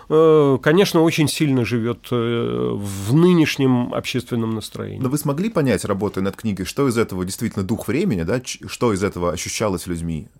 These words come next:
Speaker 2: и жилось людьми, а что из этого конструировалось и насаждалось сверху и осталось в истории, поскольку мифы живучие просто?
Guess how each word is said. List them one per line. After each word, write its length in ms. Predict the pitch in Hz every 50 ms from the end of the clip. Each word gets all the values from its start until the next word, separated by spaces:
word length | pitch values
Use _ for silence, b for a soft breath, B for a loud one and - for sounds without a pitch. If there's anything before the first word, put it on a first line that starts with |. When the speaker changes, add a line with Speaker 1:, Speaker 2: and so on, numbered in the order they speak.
| _ _ -
Speaker 2:
и 120 | 110 98
жилось 380 | 85 101 101 131 180 190 - -
людьми, 300 | 104 90 90 78 78 - B B B B B B B
а 80 | -
что 200 | - - 160 170
из 80 | 156 147
этого 220 | 147 147 127 113
конструировалось 760 | - 113 104 - - 120 123 127 113 98 90 90 87 82 - -
и 60 | 101
насаждалось 500 | 95 90 - 101 98 95 92 87 85 -
сверху 360 | - - 170 208 - - 113
и 60 | 98
осталось 320 | 92 87 - 147 143 123 -
в 60 | 107
истории, 320 | - - 143 135 120 95
поскольку 460 | - - - 95 - - 110 95 - 95
мифы 240 | 110 127 - 98
живучие 440 | 82 92 101 87 85 - - - -
просто? 260 | - - - - -